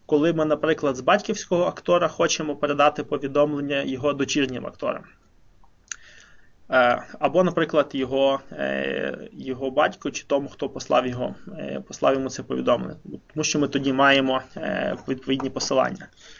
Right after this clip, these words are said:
Е, в багатьох випадках такої можливості немає, і, е, використовується такий, е, метод Actor Selection, який дозволяє по,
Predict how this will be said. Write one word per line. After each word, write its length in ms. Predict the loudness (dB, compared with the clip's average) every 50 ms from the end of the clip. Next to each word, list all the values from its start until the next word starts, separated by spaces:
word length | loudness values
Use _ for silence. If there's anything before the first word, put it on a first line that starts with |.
| -20 -20 -20 -20 -20 -20 -20 -12 -2 2
Е, 280 | 4 4 4 4 2
в 180 | 0 -2 -8 -2
багатьох 540 | -2 -2 0 0 -4 0 2 2 2 2 0
випадках 640 | -2 2 4 4 4 4 2 0 -2 -2 -2 -4
такої 360 | -10 -12 -2 2 2 2 2
можливості 640 | 2 0 -2 0 4 2 4 4 2 -6 -6 -8 -6
немає, 580 | -6 -4 -4 -2 -2 0 0 0 -2 -4 -4 -6 -8 -14 _ -20 -18
і, 480 | -10 -8 -6 -4 -4 -2 -2 -2 -4 -4 -6 -10 -16 _ -18 -10 -6
е, 380 | -2 0 0 2 2 2 2
використовується 1300 | 0 0 -2 -4 -2 0 0 0 -2 -4 0 2 4 4 4 4 2 2 2 2 0 -2 0 2 2 2 2 -2 -12 -20 -20 -20 _ _ _ -20 -20 -20 -20 -20 -18 -16 -16 -16 -16 -18
такий, 500 | -20 -20 -12 _ 0 2 2 2 0 -2 -12 -6
е, 420 | -4 -2 0 0 0 -2 -4 -6 -10 -4
метод 600 | 0 2 2 2 2 0 -6 -6 -6 -8 -20 _ _ _ -20 -20 -20 -20 -20 -18 -2 -2
Actor 180 | -2 0 2
Selection, 680 | 0 -2 0 -2 -4 -2 -2 -2 0 -2 -2 -2 -4 -8 -10 -14 -20 -20 -20 -20 -20 _ -4
який 340 | -4 -4 -2 0 0 2
дозволяє 720 | 4 2 0 0 2 2 2 4 6 6 6 6 6 6 4
по, 360 | 2 4 4 6 6 6 4